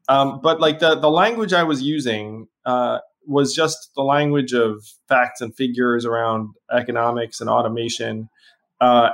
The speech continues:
and it, it was wild, Josh, because people did not know what to do with it. Like, uh, like, people in the political world were like, "This stuff, uh, you know, is so foreign to me," like, talking about the loss of four million manufacturing jobs or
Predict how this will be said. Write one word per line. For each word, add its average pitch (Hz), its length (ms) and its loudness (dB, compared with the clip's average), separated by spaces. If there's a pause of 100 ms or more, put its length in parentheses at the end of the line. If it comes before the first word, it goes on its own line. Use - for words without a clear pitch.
(140)
and 131 380 0 (600)
it, 185 180 0
it 190 40 8
was 185 240 6
wild, 175 600 2 (120)
Josh, 160 360 2
because 151 340 -4
people 202 300 -4
did 143 100 0
not 143 260 2
know 139 120 0
what 123 180 -2
to 120 80 -10
do 110 180 -6
with 107 220 -8
it. 92 180 -16 (320)
Like, 131 220 0
uh, 147 160 -4
like, 143 260 0
people 190 340 0
in 165 80 0
the 139 120 0
political 147 420 0
world 117 320 2
were 117 120 0
like, 113 300 0 (600)
"This 131 220 -2
stuff, 139 440 2 (260)
uh, 123 280 0
you 135 80 -4
know, 120 180 0
is 120 100 -4
so 156 140 0
foreign 220 400 0
to 131 120 -4
me," 104 320 -8
like, 107 180 -8
talking 120 380 -2
about 113 460 0
the 113 60 -6
loss 113 320 0
of 127 120 -8
four 123 180 -2
million 113 280 -4
manufacturing 113 760 -6
jobs 110 540 -2
or 113 400 -2